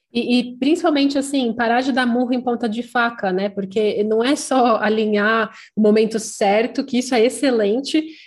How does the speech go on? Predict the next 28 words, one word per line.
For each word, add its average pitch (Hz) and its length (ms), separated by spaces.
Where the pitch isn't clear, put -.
mas 233 240
no 277 80
dia 277 200
a - 20
dia 254 260
também 285 420
é, 285 60
meu, 277 180
respeita 277 720
a 214 220
lua 226 180
minguante, 208 720
sabe? 185 460
Respeita 254 680
o - 20
período 233 240
de 208 100
Mercúrio 214 320
retrógrado, 185 720
para 254 400
de 208 120
tentar 208 280
ser 214 160
acelerado 202 540
a 196 40
mil 196 160
por 196 200
hora 190 260